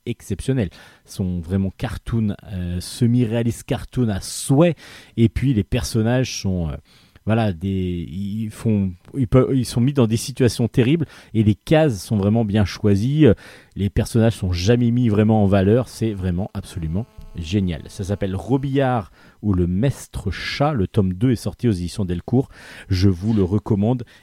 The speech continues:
mille fois, dix mille fois, cent mille fois. Allez-y, allez-y, allez-y. Dans une autre, dans un autre style, complètement un autre style, là on va parler de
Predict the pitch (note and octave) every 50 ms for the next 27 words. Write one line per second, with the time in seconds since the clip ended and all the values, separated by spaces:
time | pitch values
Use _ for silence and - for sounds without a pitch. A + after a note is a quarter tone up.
0 | _ - G2+ G#2 B2 C3+ B2+ - - - A2+ A2 B2+ B2+ G#2 G2 A2+ A2+ A2+ A2
1 | G2+ - - - A#2+ C3 A#2 - - A#2+ G2 F#2+ F2+ E2+ - - - A2 A2+ -
2 | - - B2 A#2+ A2+ A2+ A2 G2 F2+ F#2 G#2 A#2+ - - - - _ _ _ _
3 | _ _ - B2+ A#2+ A#2 A2 G2+ G2+ A#2+ - - - A2+ G#2 G2 E2+ D2 C#2 C#2
4 | - - - - - - - _ - - - - - - - _ _ _ _ -
5 | G2+ G2 F#2+ F2+ G2 G2 G2+ A#2+ D3 - - - - - - - - _ - F2+
6 | F2 F2 G2 F#2+ A2 A#2 - - A2+ - - - A#2 G#2 - - - D3 D3 -
7 | B2+ B2+ B2 B2 B2 A#2 A2 G#2+ G#2+ - - - G2+ - - - B2 C3 C3 A2+
8 | G#2+ G#2+ G#2+ F#2+ F#2 - - - F2 - F2 F#2 F2+ F#2 F#2 E2+ F2 E2+ D#2+ D2